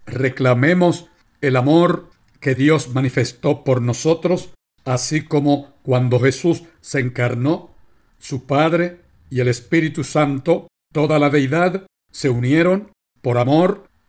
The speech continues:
para salvarnos. Y en nuestra introducción analizamos Apocalipsis capítulo tres, donde se nos invita a reflexionar sobre nuestra propia condición espiritual. Y lo hicimos partiendo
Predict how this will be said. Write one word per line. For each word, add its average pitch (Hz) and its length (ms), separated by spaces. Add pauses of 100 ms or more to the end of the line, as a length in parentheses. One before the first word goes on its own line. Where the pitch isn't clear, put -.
para 131 160
salvarnos. - 840 (500)
Y 127 80
en 123 120
nuestra 147 320
introducción 160 600
analizamos 160 680 (440)
Apocalipsis 151 600
capítulo 139 600 (180)
tres, 160 480 (180)
donde 131 340
se 143 160
nos 156 200
invita 165 760 (320)
a 123 140
reflexionar 160 840 (280)
sobre 131 400
nuestra 139 580
propia 160 580
condición 147 800 (360)
espiritual. 139 880 (480)
Y 127 100
lo 131 100
hicimos 160 440
partiendo 170 800